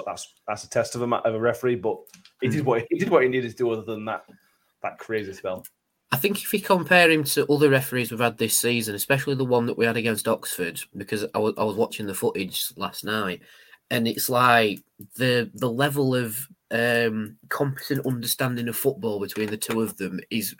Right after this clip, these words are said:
Speaker 2: vast. You know,
Speaker 1: Mm.
Speaker 2: 'cause I'm, I'm watching the footage back, and the, uh, the referee, I, th-, I can't remember who it was, but he, he gives a foul to Oxford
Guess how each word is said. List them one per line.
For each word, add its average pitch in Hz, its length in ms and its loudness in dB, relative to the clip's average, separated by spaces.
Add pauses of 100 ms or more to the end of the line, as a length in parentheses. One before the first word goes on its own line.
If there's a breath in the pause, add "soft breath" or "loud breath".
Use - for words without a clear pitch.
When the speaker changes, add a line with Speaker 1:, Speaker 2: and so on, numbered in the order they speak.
Speaker 2:
vast. 92 720 -2 (480 loud breath)
You 131 100 0
know, 120 260 2
Speaker 1:
Mm. - 100 -4
Speaker 2:
'cause 135 120 2
I'm, 139 180 2 (300 loud breath)
I'm 147 60 0
watching 170 220 0
the 139 60 0
footage 147 320 0
back, 117 320 0
and 120 360 2 (540)
the, 127 400 2
uh, 123 80 4
the 123 120 -2
referee, 139 380 0
I, 117 60 0
th-, - 500 -14
I - 100 -14
can't 135 140 -6
remember 123 160 -10
who 120 120 -4
it 110 100 -2
was, 104 300 0
but 104 280 -4 (720 soft breath)
he, 131 260 2
he 127 320 2
gives 147 280 0
a 151 60 2
foul 110 540 2 (200)
to 117 140 0
Oxford 92 460 -4